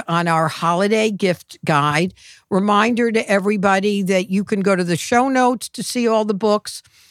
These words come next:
or you could come to R J Julia dot com, click on podcasts, and you'll find all the books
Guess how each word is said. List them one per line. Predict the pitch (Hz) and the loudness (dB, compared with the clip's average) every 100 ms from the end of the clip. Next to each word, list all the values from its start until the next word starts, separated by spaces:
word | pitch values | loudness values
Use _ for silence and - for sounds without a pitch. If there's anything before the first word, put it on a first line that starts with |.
| _ _ | _ _
or | 190 | 0
you | 185 185 | 0 0
could | 196 165 | -4 -2
come | 208 190 | 0 0
to | - 190 175 - | 0 0 0 0
R | 190 | 0
J | 180 190 | 0 0
Julia | 165 196 180 165 | 0 0 2 0
dot | 180 156 - | 0 -2 -2
com, | 254 262 247 233 | -2 0 0 -2
click | - 180 - | -6 -6 -2
on | 170 | -4
podcasts, | 160 220 208 - 208 185 - | 0 0 0 -2 -2 -2 -4
and | 185 | -4
you'll | 170 | -4
find | - 185 180 | -2 0 2
all | 180 170 | 0 0
the | 160 | -2
books | 170 165 - | 0 -2 -4